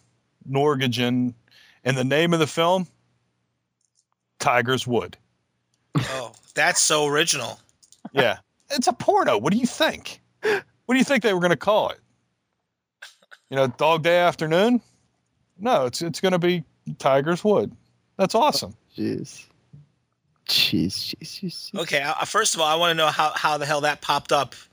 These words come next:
Speaker 2: when you're talking about <laughs> this other story.
Speaker 1: Uh, I, I can't tell a lie. If you go back to the, uh, to the sidebar on the, the, uh, K S M, the f-, the first story of the night,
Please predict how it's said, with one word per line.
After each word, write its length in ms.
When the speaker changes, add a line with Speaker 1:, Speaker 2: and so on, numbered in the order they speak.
Speaker 2:
when 120
you're 80
talking 340
about 360
<laughs> 300
this 260
other 180
story. 500
Speaker 1:
Uh, 360
I, 160
I 120
can't 240
tell 180
a 20
lie. 340
If 280
you 120
go 220
back 320
to 240
the, 340
uh, 220
to 80
the 120
sidebar 920
on 140
the, 140
the, 280
uh, 260
K 180
S 220
M, 280
the 120
f-, 180
the 140
first 540
story 420
of 60
the 60
night, 340